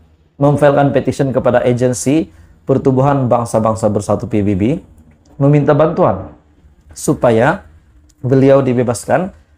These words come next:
atau dibicarakan semula, sambil mendakwa kesnya mempunyai kecacatan serius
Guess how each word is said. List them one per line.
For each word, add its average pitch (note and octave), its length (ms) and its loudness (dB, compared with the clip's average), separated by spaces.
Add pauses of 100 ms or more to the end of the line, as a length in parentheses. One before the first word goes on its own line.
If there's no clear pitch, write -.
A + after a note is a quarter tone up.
(160)
atau F3+ 240 2
dibicarakan A#2 640 0
semula, G2+ 640 -2 (480)
sambil C3 400 0
mendakwa B2 560 0
kesnya C3+ 640 -2 (400)
mempunyai C#3 640 0
kecacatan A2+ 720 -2
serius A2 640 -2